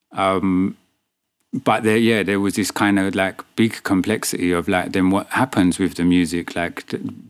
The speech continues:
you know, we know that the, the, the predominant sort of record buying public is in Europe. Uh, records in other languages don't really always tend to sell the same.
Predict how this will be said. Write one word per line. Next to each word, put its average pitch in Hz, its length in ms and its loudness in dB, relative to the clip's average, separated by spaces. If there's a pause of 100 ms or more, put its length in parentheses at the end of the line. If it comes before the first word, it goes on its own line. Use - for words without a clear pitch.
you 92 100 0
know, 90 160 2
we 90 160 2
know 107 280 6
that 95 200 -2
the, 87 240 2
the, 90 220 0
the 87 160 -4
predominant 92 680 0
sort 95 200 -6
of 85 160 -4
record 98 380 0
buying 87 340 0
public 87 440 -4
is 82 120 -6
in 85 140 -2
Europe. 95 560 0 (800)
Uh, 90 720 2 (920)
records 110 600 0
in 95 260 4 (320)
other 98 240 2
languages 95 640 2
don't 92 480 -2
really 101 420 4
always 95 460 2
tend 92 300 0
to 87 100 -8
sell 101 380 0
the 92 80 0
same. 95 580 0